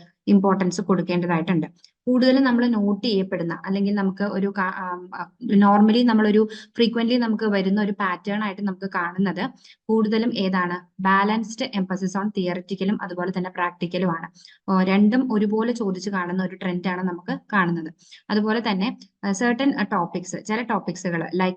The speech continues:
ആ, ബഡ്ജറ്ററി കൺട്രോൾ, അതുപോലെ സ്റ്റാൻഡേർഡ് കോസ്റ്റിംഗ്, റെസ്പോൺസിബിലിറ്റി അക്കൗണ്ടിംഗ്, ക്യാഷ് ഫ്ലോ സ്റ്റേറ്റ്മെന്റ്സ്,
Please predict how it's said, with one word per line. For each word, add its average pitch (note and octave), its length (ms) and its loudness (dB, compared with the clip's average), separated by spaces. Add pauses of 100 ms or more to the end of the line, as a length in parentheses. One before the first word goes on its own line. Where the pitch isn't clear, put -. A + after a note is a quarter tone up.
ആ, E3+ 60 -4
ബഡ്ജറ്ററി F#3 640 -4
കൺട്രോൾ, E3+ 420 -2
അതുപോലെ F3 280 -4
സ്റ്റാൻഡേർഡ് F3+ 500 -2
കോസ്റ്റിംഗ്, F3 720 -4
റെസ്പോൺസിബിലിറ്റി G3 760 0
അക്കൗണ്ടിംഗ്, E3+ 520 -8
ക്യാഷ് F#3 300 0
ഫ്ലോ G#3+ 120 0
സ്റ്റേറ്റ്മെന്റ്സ്, F3 640 -2